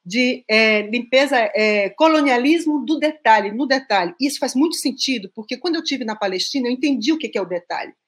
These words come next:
Israel controla absolutamente tudo da vida do povo palestino, né? Tanto a vida quanto a morte. E a gente tá focando aqui em, em Gaza, e vamos conversar sobre Gaza, mas é importante dizer o seguinte: nesse exato momento, na Cisjor-, Cisjordânia tá fechada,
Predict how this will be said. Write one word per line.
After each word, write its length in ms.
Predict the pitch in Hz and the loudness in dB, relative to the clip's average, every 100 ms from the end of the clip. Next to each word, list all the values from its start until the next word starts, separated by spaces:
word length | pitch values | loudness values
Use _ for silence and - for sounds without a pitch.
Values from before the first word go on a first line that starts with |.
| _ _ _ _ _ | _ _ _ _ _
Israel 380 | - 302 302 339 | -10 -2 2 2
controla 500 | 339 294 285 294 294 - - | 0 -4 2 2 2 -6 -12
absolutamente 920 | 311 339 330 294 311 269 285 294 - _ | -6 -4 -4 -4 -2 0 -2 -4 -12 _
tudo 460 | 359 427 302 185 _ _ _ _ | 2 2 2 -6 _ _ _ _
da 160 | - 226 | 0 2
vida 520 | 202 220 226 233 240 - | 2 -6 -4 -4 -6 -8
do 160 | 262 | -8
povo 240 | - 254 254 | -2 -2 -2
palestino, 760 | 240 247 247 - 285 240 151 - - | -4 -2 -4 0 0 0 -4 -12 -8
né? 140 | 208 | -6
Tanto 240 | 233 392 403 | -2 0 2
a 80 | |
vida 300 | 320 294 392 | 2 2 0
quanto 180 | 403 403 | -2 -4
a 80 | 381 | -2
morte. 500 | 262 269 262 226 - _ _ _ | 0 0 0 -4 -16 _ _ _
E 60 | 330 | -4
a 40 | |
gente 280 | 370 427 - | -2 -4 -4
tá 200 | 339 311 | 0 0
focando 360 | - 285 277 247 | 2 0 2 -2
aqui 180 | 220 214 | -2 -6
em, 180 | 175 - | -10 -10
em 140 | 196 | -6
Gaza, 360 | 196 240 214 151 | 2 4 2 -2
e 60 | |
vamos 280 | 165 226 240 | -6 -4 -4
conversar 260 | - 196 180 | -6 -8 -6
sobre 220 | 170 160 | -10 -4
Gaza, 200 | 214 226 | 0 0
mas 200 | 226 220 | -2 -4
é 80 | - | 0
importante 340 | 311 285 285 294 | 2 2 0 -4
dizer 120 | 294 | -4
o 60 | |
seguinte: 520 | 302 220 220 214 - - _ _ _ - - | -8 -6 -6 -6 -8 -16 _ _ _ -20 -2
nesse 220 | 294 311 | 0 2
exato 540 | 311 233 262 330 403 370 | -2 0 2 4 4 0
momento, 380 | 330 240 240 233 | 0 0 -4 -4
na 120 | 226 | -8
Cisjor-, 380 | - 285 247 - | -6 -6 -6 -6
Cisjordânia 440 | 294 302 302 302 | -2 0 2 0
tá 120 | 254 | -2
fechada, 720 | 247 392 - 277 196 180 160 | -4 -4 -2 2 2 0 -6